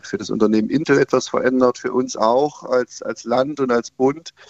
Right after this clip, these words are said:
Und in Summe gesehen haben wir jetzt ein Ergebnis, äh, was dafür Sorge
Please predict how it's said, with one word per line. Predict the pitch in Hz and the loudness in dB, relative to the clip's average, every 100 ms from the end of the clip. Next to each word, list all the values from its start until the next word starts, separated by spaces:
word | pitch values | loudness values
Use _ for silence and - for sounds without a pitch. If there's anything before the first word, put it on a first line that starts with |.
| - - | -20 -10
Und | 135 131 | -2 0
in | 127 | 2
Summe | 131 139 | 0 0
gesehen | 127 127 | 2 4
haben | 123 120 | 4 2
wir | 117 | 0
jetzt | - 123 | -2 -4
ein | 113 | 0
Ergebnis, | 113 - 120 - 131 120 - - | -2 2 2 2 0 0 -2 -4
äh, | 120 | -2
was | 113 - | -2 0
dafür | 120 120 | 0 0
Sorge | 104 107 120 123 107 | 2 4 4 4 2